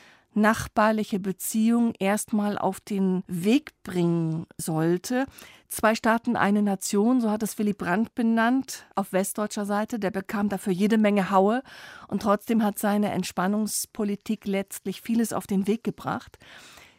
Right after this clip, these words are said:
Sie konnten dann neunzehnhundertvierundsiebzig hin nach Ostberlin, aus dem saturierten München von der Süddeutschen Zeitung geschickt. Herr Pragal, wollten noch andere oder waren Sie einsamer Bewerber auf weiter Flur?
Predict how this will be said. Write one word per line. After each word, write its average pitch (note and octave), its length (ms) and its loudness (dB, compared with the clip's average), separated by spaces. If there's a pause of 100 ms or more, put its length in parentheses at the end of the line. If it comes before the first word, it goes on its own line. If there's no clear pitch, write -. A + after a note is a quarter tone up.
Sie D4 220 2
konnten F4 460 4
dann D4+ 340 2
neunzehnhundertvierundsiebzig A3 1700 0
hin E3+ 400 8 (360)
nach G3+ 280 2
Ostberlin, F3+ 760 -2 (340)
aus F3 200 -6
dem F#3+ 140 -2
saturierten F#3+ 680 -4
München G3+ 420 -2
von F3 260 -10
der F3 80 -8
Süddeutschen G3 500 -8
Zeitung G3+ 500 -2 (100)
geschickt. - 520 0
Herr F#3+ 80 -2
Pragal, F#3+ 560 0
wollten A3 440 4
noch F3+ 180 -2 (100)
andere A3 500 -2
oder A#3+ 280 -2
waren G3 240 0
Sie - 180 -6
einsamer F3+ 640 0
Bewerber D3 600 0
auf - 160 -8
weiter - 280 -4
Flur? - 420 -6